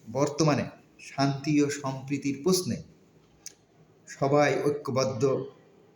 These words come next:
আছে, কিন্তু পূর্ববর্তী ভোটারবিহীন সরকারের পলায়নের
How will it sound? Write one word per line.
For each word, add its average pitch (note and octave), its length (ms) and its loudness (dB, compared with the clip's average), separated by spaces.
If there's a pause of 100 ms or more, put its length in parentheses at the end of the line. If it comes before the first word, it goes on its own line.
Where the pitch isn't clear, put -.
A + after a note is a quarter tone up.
(120)
আছে, - 300 -2 (1200)
কিন্তু E3+ 440 2 (200)
পূর্ববর্তী E3 600 4
ভোটারবিহীন D#3 580 4
সরকারের D3+ 540 0
পলায়নের D3+ 380 4